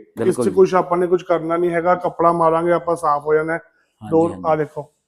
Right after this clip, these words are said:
Speaker 2: ਇਹ ਬਹੁਤ ਜ-, ਜ਼ਿਆਦਾ ਚੱਲਦਾ ਹੈ, ਮੇਨ ਤੇ ਲਾਓ ਇਸ ਨੂੰ, ਚਾਹੇ
Speaker 1: ਇਹ
Speaker 2: ਅੰਦਰ ਲਾਓ।
Speaker 1: ਅੱਜ ਸਾਰੀ ਵੀਡੀਓ 'ਚ ਤੁਸੀਂ ਇਹ ਡਿਜ਼ਾਈਨ ਦੇਖਣੇ ਨੇ ਦਰਵਾਜ਼ਿਆਂ ਦੇ, ਤੇ ਬਸ ਸਕਰੀਨਸ਼ਾਟ ਲੈ ਕੇ ਨੰਬਰ ਦੇ ਭਾਜੀ ਨੂੰ ਕਾਲ ਕਰਕੇ ਆਪਦਾ ਜਿਹੜਾ ਉਹ ਆਰਡਰ ਬੁੱਕ ਕਰਾ ਦਿਓ ਜੀ। ਪੂਰੇ
Speaker 2: ਆਰਡਰ
Speaker 1: ਪੰਜਾਬ 'ਚ ਬਾਈ ਜੀ ਕਹਿੰਦੇ ਵੀ ਪਹੁੰਚਾ ਦਾਂਗੇ ਅਸੀਂ।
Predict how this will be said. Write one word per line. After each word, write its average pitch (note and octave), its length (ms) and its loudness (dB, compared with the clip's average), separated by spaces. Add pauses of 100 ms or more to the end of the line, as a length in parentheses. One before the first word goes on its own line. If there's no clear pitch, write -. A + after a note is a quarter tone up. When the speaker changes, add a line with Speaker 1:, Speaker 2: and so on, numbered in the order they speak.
Speaker 2:
ਇਹ D#3+ 80 -4
ਬਹੁਤ D#3+ 220 2
ਜ-, D#3+ 300 -10
ਜ਼ਿਆਦਾ D3+ 220 4
ਚੱਲਦਾ D3+ 280 0
ਹੈ, D#3 40 2
ਮੇਨ D#3 300 0
ਤੇ E3 140 0
ਲਾਓ D#3+ 240 4
ਇਸ D#3+ 60 2
ਨੂੰ, D#3+ 240 -6
ਚਾਹੇ E3 260 4
Speaker 1:
ਇਹ G#3 40 2
Speaker 2:
ਅੰਦਰ E3 140 2
ਲਾਓ। E3 160 10
Speaker 1:
ਅੱਜ E3 180 4
ਸਾਰੀ F#3 400 6
ਵੀਡੀਓ G3+ 400 6
'ਚ G3 60 4
ਤੁਸੀਂ G3+ 500 2
ਇਹ G#3 220 6
ਡਿਜ਼ਾਈਨ E3+ 560 4
ਦੇਖਣੇ E3 300 0
ਨੇ F3+ 80 6
ਦਰਵਾਜ਼ਿਆਂ D#3+ 500 6
ਦੇ, F3+ 160 4
ਤੇ F#3 100 0
ਬਸ D#3+ 280 4
ਸਕਰੀਨਸ਼ਾਟ D3+ 580 0
ਲੈ C#3+ 200 2
ਕੇ E3+ 240 -4 (420)
ਨੰਬਰ C3+ 300 2
ਦੇ D#3 100 2
ਭਾਜੀ D3+ 260 0
ਨੂੰ C3+ 100 -4
ਕਾਲ C3 260 0
ਕਰਕੇ C3+ 360 0
ਆਪਦਾ C3+ 340 6
ਜਿਹੜਾ C#3 220 4
ਉਹ F#3 240 0 (380)
ਆਰਡਰ C3+ 240 8
ਬੁੱਕ C#3 280 0
ਕਰਾ C3 400 6
ਦਿਓ D3 140 6
ਜੀ। D#3+ 160 0
ਪੂਰੇ D#3 260 4
Speaker 2:
ਆਰਡਰ E3 120 4
Speaker 1:
ਪੰਜਾਬ C#3 340 8
'ਚ D3 60 -2
ਬਾਈ C#3 220 4
ਜੀ C3+ 100 0
ਕਹਿੰਦੇ C#3 200 0
ਵੀ D3+ 60 0
ਪਹੁੰਚਾ B2+ 340 2
ਦਾਂਗੇ A2 260 -2
ਅਸੀਂ। - 180 -20